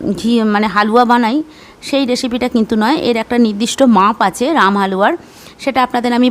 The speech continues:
বলে দিই। যতটা সুজি দেওয়া হবে তার চেয়ে বেশি কিন্তু ঘি দিতে হবে, সুজিটা যেন ঘিয়ের মধ্যে ডুবে থাকে। আর যতটা ঘি দেওয়া হবে তার সমপরিমাণ চিনি দিতে হবে, আর তার সমপরিমাণ ড্রাই ফ্রুট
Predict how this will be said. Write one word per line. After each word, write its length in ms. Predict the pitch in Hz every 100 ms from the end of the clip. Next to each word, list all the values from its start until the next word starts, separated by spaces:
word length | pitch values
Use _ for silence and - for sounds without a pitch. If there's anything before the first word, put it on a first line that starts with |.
| 196
বলে 220 | 208 220 214
দিই। 160 | 214 339 - - - - -
যতটা 340 | 214 233 247 294
সুজি 320 | 254 254 269
দেওয়া 240 | 247 254 254
হবে 180 | 240 254 330 -
তার 180 | 208 214
চেয়ে 180 | - 226 202
বেশি 240 | 220 - 294
কিন্তু 200 | 277 262 330 -
ঘি 100 | 247
দিতে 240 | 220 214 180
হবে, 260 | 170 156 - - -
সুজিটা 340 | 262 254 285
যেন 160 | 269 277 277
ঘিয়ের 260 | 202 240 233
মধ্যে 260 | 254 220
ডুবে 260 | 247 226 208 190
থাকে। 220 | 165 156 - - - - - -
আর 60 | 185 180
যতটা 380 | 214 226 269 294
ঘি 180 | 240 269 262
দেওয়া 160 | 277 285
হবে 160 | 254 262
তার 100 | 214 -
সমপরিমাণ 540 | 233 254 262 254 254 262
চিনি 280 | 240 226 226
দিতে 240 | 240 269 262
হবে, 180 | 262 381 - - -
আর 120 | - -
তার 140 | - -
সমপরিমাণ 600 | 277 262 262 285 277 262 359 - - - -
ড্রাই 200 | 240 170
ফ্রুট 200 | 233